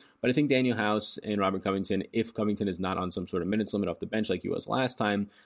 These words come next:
um, then I think they stand out the most to benefit. And Tucker will benefit and everybody else will benefit, but at their price points,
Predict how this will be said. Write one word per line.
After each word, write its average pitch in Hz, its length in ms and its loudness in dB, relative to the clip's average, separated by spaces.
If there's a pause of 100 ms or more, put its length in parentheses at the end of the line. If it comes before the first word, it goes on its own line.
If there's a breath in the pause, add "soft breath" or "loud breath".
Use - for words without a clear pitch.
(120)
um, 98 160 0
then 107 140 2
I - 20 0
think 107 160 0
they 101 100 4
stand 98 220 -2
out 90 120 -4
the 92 60 -2
most 92 440 0
to 110 80 -2
benefit. 101 580 0
And 165 220 0
Tucker 113 260 0
will 98 140 2
benefit 90 360 0
and 90 120 0
everybody 90 260 -2
else 107 160 0
will - 80 -8
benefit, 110 320 0
but 95 80 -2
at 92 100 0
their 85 120 0
price 151 260 0
points, 101 360 -2